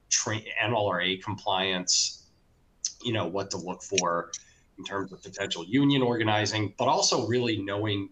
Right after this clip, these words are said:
your workforce and knowing what their issues are and addressing those, uh, because if, if they're addressed by the employer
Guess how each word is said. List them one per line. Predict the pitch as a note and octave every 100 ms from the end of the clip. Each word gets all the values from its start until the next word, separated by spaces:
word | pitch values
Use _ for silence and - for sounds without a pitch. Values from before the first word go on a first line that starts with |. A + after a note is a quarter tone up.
| -
your | F#2 E2
workforce | G2 G2 - - F2+ E2 - - F#2+
and | F2+
knowing | F2 G2 F#2
what | F2+ -
their | E2+ D#2 -
issues | - G2 -
are | E2+ E2 D#2 - _ - - _ -
and | G#2 F#2+
addressing | F2 E2 F#2+ G#2+ - D#2+ D2
those, | D2+ D2 D2+ D2+ - - -
uh, | E2+ D#2+ -
because | F#2+ G2+ G2
if, | G#2 _
if | G2 _ -
they're | F#2 F2 F#2+
addressed | - F#2 F2+ - -
by | E2 D#2+ D#2 D2+ _
the | -
employer | D#2+ - F3 F#3 G#2 F#2+ F#2